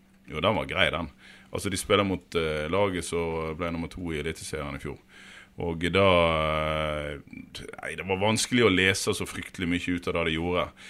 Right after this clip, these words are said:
De har jo en, eh, Manson, eller hvordan du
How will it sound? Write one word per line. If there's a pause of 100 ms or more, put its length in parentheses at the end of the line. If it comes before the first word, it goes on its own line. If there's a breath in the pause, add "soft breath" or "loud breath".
(200 loud breath)
De
har
jo
en,
eh,
Manson,
eller
hvordan
du